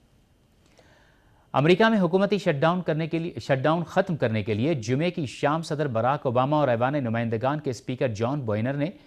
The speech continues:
ٹیلی فون پر گفتگو میں گفتگو جاری رکھنے پر اتفاق کیا ہے، لیکن حکومت اور ریپبلکن اراکین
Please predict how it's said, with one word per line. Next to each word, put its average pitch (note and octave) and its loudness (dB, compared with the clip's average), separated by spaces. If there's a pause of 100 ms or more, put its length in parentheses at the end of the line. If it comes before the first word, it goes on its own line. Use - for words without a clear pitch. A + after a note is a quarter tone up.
(240)
ٹیلی A#2+ 0
فون D3 -4
پر A2+ -4
گفتگو C3 -4
میں D#3+ -2
گفتگو C#3+ -2
جاری B2+ 0
رکھنے D3 -2
پر C3+ -2
اتفاق G#2+ -4
کیا F#2+ -6
ہے، G2 -6 (440)
لیکن A#2+ 0
حکومت C#3 -2
اور B2+ 2
ریپبلکن A#2+ -2
اراکین A#2 -2